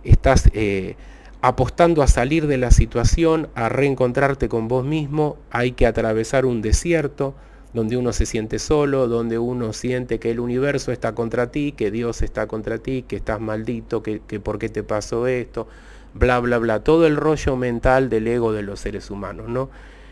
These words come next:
Que creemos que todo el universo, porque alguien nos dejó, todo el universo está en contra nuestra. Y no es así.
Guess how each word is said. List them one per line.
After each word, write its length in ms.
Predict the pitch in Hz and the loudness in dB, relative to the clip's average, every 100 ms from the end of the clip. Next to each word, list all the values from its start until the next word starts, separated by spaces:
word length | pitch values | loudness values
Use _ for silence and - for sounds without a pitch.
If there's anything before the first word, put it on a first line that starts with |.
| - | -6
Que 160 | - 110 | -2 2
creemos 380 | 127 139 151 | 4 6 4
que 120 | - 123 | 2 0
todo 640 | - 139 147 151 147 143 | 2 2 2 2 0 -2
el 80 | 131 | -2
universo, 560 | 123 127 135 139 139 | -2 -2 -2 -2 -4
porque 300 | 117 110 123 | -2 -2 2
alguien 320 | 131 135 123 | 2 2 2
nos 160 | 117 113 | 2 0
dejó, 300 | 110 - 143 | 0 0 -2
todo 380 | 143 143 151 151 | 0 0 2 2
el 80 | 135 | 0
universo 460 | 127 117 120 - | -2 -2 -2 -2
está 160 | 113 113 | -2 -4
en 100 | 107 | -4
contra 360 | 104 104 101 | -4 -4 -4
nuestra. 560 | 98 95 95 - - - - - - - - - - - | -4 -4 -2 -2 -2 -6 -16 -20 -20 -20 -20 -20 -20 -14
Y 120 | - 98 | -8 -4
no 160 | 101 | 0
es 160 | 101 - | 0 0
así. 340 | 90 - 90 | -2 -4 -14